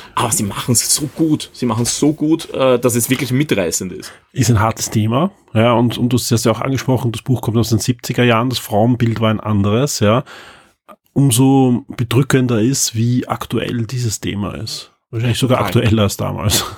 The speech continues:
Speaker 1: Na, total. Es ist, es ist, es ist halt wirklich, das ist Sci-Fi im Sinne von, es spricht
Speaker 2: Ja.
Speaker 1: etwas an über ein Zukunftsthema, was für unsere Gesellschaft durchaus relevant ist, ja.
Speaker 2: Ja.
Speaker 1: Und eben nicht nur,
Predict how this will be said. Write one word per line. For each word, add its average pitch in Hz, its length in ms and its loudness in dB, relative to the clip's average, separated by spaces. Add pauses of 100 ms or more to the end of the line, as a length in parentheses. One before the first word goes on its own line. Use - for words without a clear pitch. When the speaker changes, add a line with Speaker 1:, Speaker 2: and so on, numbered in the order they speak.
(280)
Speaker 1:
Na, 135 100 -2
total. 127 420 -2
Es 107 120 -2
ist, 113 160 -4
es 123 160 0
ist, 117 240 -8 (340)
es 120 140 0
ist 139 100 -2
halt 139 140 0
wirklich, 156 240 0
das 139 140 0
ist 151 180 0
Sci-Fi 160 680 2 (120)
im 139 140 -4
Sinne 156 340 0
von, 143 240 -2
es 143 80 -4
spricht 123 360 0
Speaker 2:
Ja. 143 60 0
Speaker 1:
etwas 127 320 -4
an 139 440 0 (440)
über 165 220 4
ein 135 160 -2
Zukunftsthema, 147 880 -2
was 120 220 0
für - 160 -2
unsere 143 360 0
Gesellschaft 120 640 -2
durchaus 123 460 -4
relevant 110 540 -2
ist, - 200 -10
ja. 98 200 -6
Speaker 2:
Ja. 117 180 2 (1080)
Speaker 1:
Und 127 140 2
eben 131 240 0
nicht 135 240 0
nur, 139 460 2